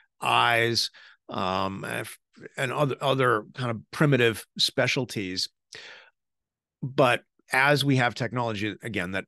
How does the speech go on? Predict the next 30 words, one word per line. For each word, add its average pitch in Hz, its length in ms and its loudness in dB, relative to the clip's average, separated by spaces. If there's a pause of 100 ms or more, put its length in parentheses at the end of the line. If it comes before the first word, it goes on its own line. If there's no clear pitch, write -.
(120)
actually 110 340 0
allows 101 300 2
us 101 180 -4
to 90 200 -6
start 104 380 -2
to, 92 360 -6 (200)
to 95 360 -4 (1300)
do 160 180 6
surgery 131 540 4
on 107 220 -2
the 95 160 -12
abdomen, 120 760 0
which - 140 -8
was 110 100 2
something 113 260 0
you 110 120 -2
never 180 300 4
could - 160 0
have 104 100 0
done 101 180 -2
before, 98 560 -2
before 160 520 4 (600)
anesthesia, 117 880 0 (800)
only 143 220 4
the 113 100 0
crudest 202 460 6
surgery 101 400 -2
was 98 160 -6
possible. 101 480 -2
So 101 180 -2